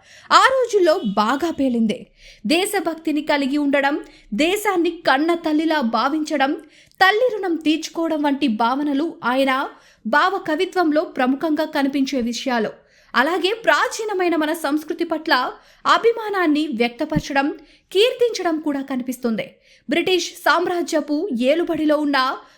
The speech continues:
భారతావనిని చెరలో ఉన్న తల్లిగా భావించి, ఆ చెర విడిపించడం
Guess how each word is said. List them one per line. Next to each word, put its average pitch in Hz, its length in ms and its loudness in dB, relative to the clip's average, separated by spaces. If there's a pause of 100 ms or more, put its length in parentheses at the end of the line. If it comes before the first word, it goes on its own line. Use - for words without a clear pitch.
(120)
భారతావనిని 339 1120 0
చెరలో 285 260 2
ఉన్న 294 280 0
తల్లిగా 285 520 -2
భావించి, 294 800 -2 (340)
ఆ 359 140 4 (140)
చెర 330 160 2
విడిపించడం 359 720 0